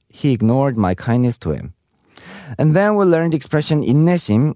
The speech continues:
which means endurance or patience. 인내심을 가져.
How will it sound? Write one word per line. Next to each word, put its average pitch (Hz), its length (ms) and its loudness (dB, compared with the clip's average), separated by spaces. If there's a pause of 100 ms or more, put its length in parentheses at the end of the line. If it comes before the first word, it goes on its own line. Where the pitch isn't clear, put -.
which 101 260 -4
means 110 240 0
endurance 120 760 0
or 98 120 0
patience. 117 680 -6 (480)
인내심을 190 460 2
가져. 110 500 -2